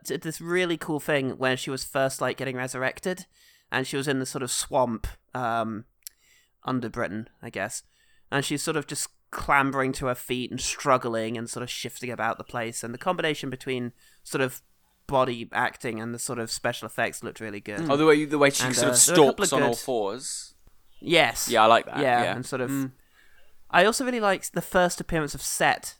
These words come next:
Speaker 1: at the very beginning of the film when she's doing the incarnation and all the, again, all the creepy birds come to life and then this sort of Tarman style figure sort of shuffles onto the fucking
Speaker 3: Mm-hmm.
Speaker 1: set. Tarman from Return of the Living Dead.
Speaker 2: <laughs>
Speaker 1: That was quite creepy.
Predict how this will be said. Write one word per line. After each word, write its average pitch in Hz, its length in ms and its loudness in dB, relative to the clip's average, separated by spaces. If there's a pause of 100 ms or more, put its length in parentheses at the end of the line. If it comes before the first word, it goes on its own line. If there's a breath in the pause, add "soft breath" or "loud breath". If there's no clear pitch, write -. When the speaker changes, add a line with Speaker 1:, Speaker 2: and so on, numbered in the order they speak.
Speaker 1:
at 135 80 -8
the 135 80 -8
very 143 300 4
beginning 127 300 -6
of 113 40 -10
the 120 60 -12
film 117 220 -4
when 120 80 -6
she's - 160 -10
doing 127 220 -4
the 123 100 -6
incarnation 131 680 -6
and 127 100 -4
all 131 140 -4
the, 120 260 -4 (100)
again, 135 320 4
all 120 100 -4
the 123 80 -8
creepy 131 260 -6
birds 120 320 0
come 135 200 -2
to 139 100 -2
life 135 340 0
and 127 100 -6
then 123 160 -4
this 123 140 -6
sort 131 160 -4
of 123 140 -6 (720 soft breath)
Tarman 139 760 8
style 131 800 0
figure 139 460 -2
sort 139 200 -6
of 131 360 -6 (160)
shuffles 147 720 0
onto 139 280 -2
the 143 80 -8
fucking 139 360 -4
Speaker 3:
Mm-hmm. 131 100 -2
Speaker 1:
set. 147 440 -2
Tarman 127 380 -2
from 123 260 -10
Return 127 300 -6
of 123 60 -6
the 120 60 -8
Living 123 180 -10
Dead. 123 300 -4 (180)
Speaker 2:
<laughs> 165 180 -4
Speaker 1:
That 156 360 4
was 139 100 2
quite 110 180 -2
creepy. 98 400 -12